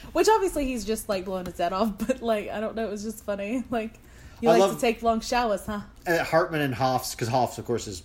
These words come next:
Speaker 2: is there shadowing him, are, have
Speaker 1: With her
Speaker 2: matching
Speaker 1: cute,
Speaker 2: yellow
Speaker 1: her
Speaker 2: sweaters.
Speaker 1: cute little yellow sweater. His was more kind of like an off-whitey color, but they did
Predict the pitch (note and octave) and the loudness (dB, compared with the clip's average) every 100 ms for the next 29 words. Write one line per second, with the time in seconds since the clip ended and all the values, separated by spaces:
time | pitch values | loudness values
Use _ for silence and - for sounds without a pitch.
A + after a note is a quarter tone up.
0 | - A2+ - G#2+ G2+ F2+ B2 A#2+ G#2+ F#2+ | -10 -10 -8 -6 -6 -4 0 0 0 -4
1 | B2 C3 - - - - D3 D3 D3+ C#3 | -4 -4 -8 -18 -20 -2 2 4 4 4
2 | D3 D#3+ - F#3+ D#3+ D3+ D3+ C#3+ - D3+ | 6 6 8 6 6 6 6 4 4 4
3 | D#3 C#3 C3+ F4+ F4+ D#4 C#4+ C#4 C#4+ D4+ | 6 6 4 2 2 2 0 0 -2 -2
4 | C#4 C#4+ - - - - C5 C5 G#4+ E4 | 0 0 -2 -14 -6 2 4 4 2 2
5 | C4 B3+ A#3 G3+ G3 G3 - - - G#3 | -2 0 -2 -2 -4 -6 -8 -14 -10 -8
6 | G#3 - F#3+ G3 A#3 - B3 B3 A#3+ G3+ | -8 -6 -4 -2 -4 -4 -4 -2 -2 -2
7 | G#3 F3+ - - - - - - G3+ A#3+ | -2 -2 -6 -12 -14 -14 -14 -10 2 2
8 | B3 B3+ A#3 G3 | 4 2 0 -2